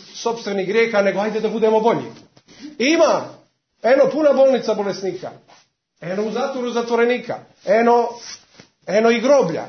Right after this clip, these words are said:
eno, i nekih komšija, prijatelja. Imamo gdje da pokažemo danas da smo bolji. Bez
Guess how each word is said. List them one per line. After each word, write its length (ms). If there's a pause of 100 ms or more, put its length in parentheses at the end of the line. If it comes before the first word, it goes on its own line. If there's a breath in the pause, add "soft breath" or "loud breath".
(100)
eno, 380 (100)
i 380
nekih 460
komšija, 420
prijatelja. 420
Imamo 580
gdje 400 (180)
da 180
pokažemo 560
danas 400 (260)
da 180
smo 180
bolji. 360 (220)
Bez 480